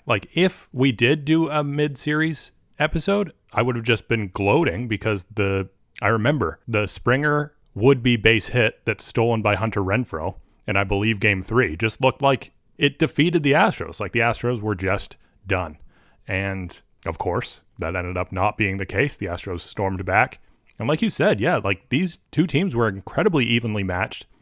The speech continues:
very differently matched, though, in that the Rays succeeded off defense and run prevention, whereas the Astros succeeded on, like,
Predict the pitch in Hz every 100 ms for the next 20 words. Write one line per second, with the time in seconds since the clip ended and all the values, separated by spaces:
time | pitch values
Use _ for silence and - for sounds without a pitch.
0 | _ - 156 285 151 - 151 190 95 92
1 | 98 82 85 - - 87 104 - - _
2 | 120 107 101 95 - - 98 95 95 -
3 | - - 90 92 - - 101 90 - -
4 | 117 110 104 - 113 98 101 95 101 92
5 | - 90 87 - _ _ 104 92 90 101
6 | 90 95 - 90 - 98 - 92 92 87
7 | - _ - 104 101 92 -